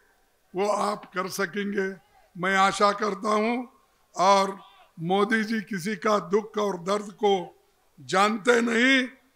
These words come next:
और उन्होंने हमेशा गरीबों को कुचलने का ही काम किया है।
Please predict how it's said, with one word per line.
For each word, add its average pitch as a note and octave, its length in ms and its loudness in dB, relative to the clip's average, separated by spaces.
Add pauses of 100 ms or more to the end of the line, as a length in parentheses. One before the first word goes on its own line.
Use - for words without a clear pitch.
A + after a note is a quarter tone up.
(280)
और G#3+ 260 4
उन्होंने G#3+ 500 0
हमेशा A3+ 580 6 (1000)
गरीबों A#3+ 580 2
को A#3+ 340 2 (460)
कुचलने B3 540 -2
का - 200 0
ही B3+ 180 4
काम A3+ 380 4
किया G3+ 380 4
है। D#3+ 200 -6